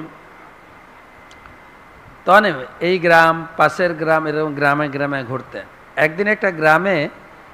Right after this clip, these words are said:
তিনি প্রবচন দিচ্ছেন, তখন একটা শাশুড়ি মা বৌমাকে নিয়ে এসছেন, দিয়ে বলছেন যে, "মহারাজ, এই মেয়েটাকে চেনেন?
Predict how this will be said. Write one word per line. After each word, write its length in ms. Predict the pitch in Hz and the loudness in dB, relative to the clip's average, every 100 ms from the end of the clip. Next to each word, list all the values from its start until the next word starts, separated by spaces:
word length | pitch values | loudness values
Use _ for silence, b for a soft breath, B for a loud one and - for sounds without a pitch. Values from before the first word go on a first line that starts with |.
| - - - | -20 -16 -6
তিনি 200 | 165 160 | -2 -4
প্রবচন 720 | - 151 143 165 - 170 160 | 0 2 2 0 0 -4 -4
দিচ্ছেন, 400 | 139 - 127 98 - - - - - - - - - - - - - - - - - - - - | -8 -8 -14 -14 -18 -20 -20 -20 -20 -20 -20 -20 -20 -20 -20 -20 -20 -20 -20 -20 -20 -20 -12 -4
তখন 300 | 139 180 175 | -4 -2 -2
একটা 600 | 160 - 185 165 165 208 - - - - - - - - - - - - - - | -4 0 2 2 0 -4 -12 -20 -20 -20 -20 -20 -20 -20 -20 -20 -20 -20 -20 -14
শাশুড়ি 680 | - 170 165 - 202 190 175 | -2 2 2 0 -4 -2 -2
মা 240 | 156 127 | 0 0
বৌমাকে 640 | 113 151 170 175 165 156 | 0 0 0 0 -4 -4
নিয়ে 280 | 151 143 131 | -6 -6 -8
এসছেন, 320 | 113 - - 87 - - - - - - - - - - - | -10 -14 -18 -20 -20 -20 -20 -20 -20 -20 -20 -20 -20 -20 -14
দিয়ে 180 | 120 160 | -4 -2
বলছেন 720 | 156 165 165 190 180 147 139 170 - - - - - - - - - - - | 0 0 0 0 0 -2 -8 -14 -20 -20 -20 -20 -20 -20 -20 -20 -20 -20 -12
যে, 500 | 135 160 156 143 139 131 - - | -2 2 2 0 -4 -8 -18 -14
"মহারাজ, 580 | 139 151 165 196 196 160 - - - | -2 2 4 6 6 4 0 -16 -6
এই 160 | 165 | -4
মেয়েটাকে 480 | 175 170 170 170 175 - | -2 -2 -2 -4 -6 -6
চেনেন? 340 | 190 202 208 | -6 -4 -6